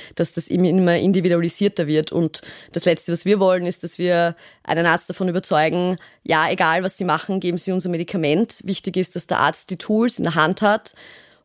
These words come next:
um zu entscheiden, das Medikament ist jetzt für den Patienten genau das Richtige. Und so geht's nicht nur uns in der Onkologie, sondern sicher jeden bei G S K. Also das ist sicher ein zentrales Thema. Ähm, und gleichzeitig,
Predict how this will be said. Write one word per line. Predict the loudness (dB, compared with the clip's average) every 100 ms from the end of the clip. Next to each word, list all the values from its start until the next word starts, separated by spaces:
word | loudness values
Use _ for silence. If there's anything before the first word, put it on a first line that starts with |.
| 0
um | 2 4 4 2 -2
zu | -2 0
entscheiden, | 2 2 2 2 0 0 -4 -4
das | -2 0
Medikament | 0 -2 -2 -2 0 -2
ist | -4
jetzt | -8
für | -8
den | -2 2 2
Patienten | 0 0 0 0 0
genau | 4 4
das | 2 -4
Richtige. | -8 -6 -2 -2 -2 -12 -20 -18 -20 -20 _
Und | 0 4 4 4 2
so | 0 0
geht's | 0 -2 -6 -2
nicht | 0 0 2
nur | 2
uns | 4
in | 2
der | 2
Onkologie, | 2 -2 2 2 2
sondern | 2 0
sicher | -2 -2 0
jeden | 2 2 2
bei | 0
G | -2
S | -4
K. | -4 2 2 0 -6
Also | -4
das | -4 -4
ist | -6
sicher | -4 -4
ein | -2
zentrales | -2 0 0 0 -2
Thema. | 0 2 2 0 -18 -16 -16 -16 -12 0
Ähm, | 4 4 4 2 0 0
und | 0
gleichzeitig, | 2 0 0 -2 0 0 0 -2 -10